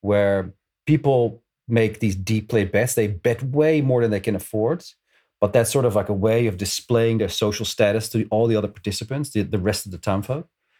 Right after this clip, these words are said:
And so you realize all of a sudden, like, that's a little bit like if going to Vegas, where, you know, well, you can't go behind the velvet rope because that's the high rollers, big roller, big stakes table, and you don't belong there. You're over here,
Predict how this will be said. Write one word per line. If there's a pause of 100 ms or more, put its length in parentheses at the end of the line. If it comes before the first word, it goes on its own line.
(220)
And
so
you
realize
all
of
a
sudden,
like,
that's
a
little
bit
like
if (100)
going
to
Vegas, (120)
where,
you
know,
well, (120)
you
can't
go
behind
the
velvet
rope
because
that's
the
high
rollers,
big
roller, (240)
big
stakes
table, (340)
and
you
don't
belong
there.
You're
over
here,